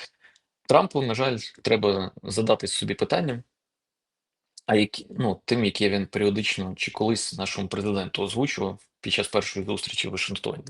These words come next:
І для тих, хто не пригадує, е, він сказав Володимиру Олександровичу: «В тебе немає карт».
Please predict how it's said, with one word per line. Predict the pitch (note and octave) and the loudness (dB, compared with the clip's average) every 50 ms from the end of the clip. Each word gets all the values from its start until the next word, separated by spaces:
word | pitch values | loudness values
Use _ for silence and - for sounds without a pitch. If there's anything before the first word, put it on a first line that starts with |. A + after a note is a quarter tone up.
| - - - | -16 -12 -10
І | - - | -10 -8
для | - D#3+ | -8 -8
тих, | - - G#2+ - | -6 -6 -6 -4
хто | - - G2+ G2 G2 F#2 - | -2 0 0 0 -2 -2 -2
не | G#2+ G#2 | -2 -2
пригадує, | G2+ - A2 G#2+ D3+ E3+ F3+ E3 C#3 A#2 - _ - - - - - - - - _ _ _ _ _ _ _ - | 0 0 2 2 2 4 4 2 0 0 -4 _ -16 -14 -14 -12 -12 -14 -14 -18 _ _ _ _ _ _ _ -4
е, | G#2+ G2+ G2+ G2+ G2 | -2 -2 -2 -2 0
він | G2+ D3+ F3 | -2 -2 0
сказав | - - A2 B2+ C3 | 0 4 4 4 4
Володимиру | A#2 G#2+ G2+ A2 A2 A2 G#2 G2+ | 4 2 0 0 0 2 2 2
Олександровичу: | G2+ G#2 - B2+ B2+ G#2+ G2+ G2 - - | 2 4 2 0 0 0 0 0 -2 -4
«В | - | 0
тебе | - A#2 A2+ A2 | 2 2 4 4
немає | G#2+ G#2 A2 A2 G#2+ G2 | 2 2 2 0 0 2
карт». | - A#2 - - - - - | 2 0 0 0 -2 -12 -18